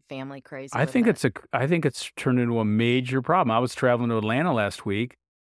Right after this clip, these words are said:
Speaker 2: and I was in the airport, and I was just being, I try not to be that guy sometimes,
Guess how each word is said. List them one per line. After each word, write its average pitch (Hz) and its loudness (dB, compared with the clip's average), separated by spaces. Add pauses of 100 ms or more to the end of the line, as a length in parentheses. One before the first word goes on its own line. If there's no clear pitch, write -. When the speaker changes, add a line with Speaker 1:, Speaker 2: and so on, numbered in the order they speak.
(320)
Speaker 2:
and 135 0
I - 4
was 175 -2
in 160 4
the 131 2
airport, 120 0
and 113 -2
I 156 2
was 190 0
just 151 -4
being, 120 2
I 120 0
try 160 0
not 139 0
to 123 -2
be 117 0
that 107 0
guy 101 2
sometimes, 101 -4